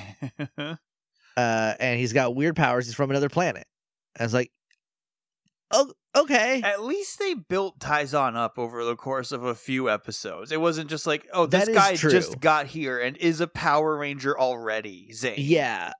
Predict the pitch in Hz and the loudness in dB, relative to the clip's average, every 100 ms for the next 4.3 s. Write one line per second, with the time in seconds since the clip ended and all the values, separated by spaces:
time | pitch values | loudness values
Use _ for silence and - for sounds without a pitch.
0 | _ _ 156 233 262 339 294 147 165 185 | _ _ 0 0 0 -2 -2 -4 0 0
1 | 185 196 185 156 - _ 156 147 127 - | 0 0 0 -6 -18 _ 2 2 -2 -12
2 | - _ _ _ - - 269 320 208 185 | -20 _ _ _ -4 0 0 0 2 2
3 | 180 175 185 226 226 220 214 170 139 135 | 4 2 0 0 2 2 4 2 2 2
4 | 139 127 120 | 2 4 0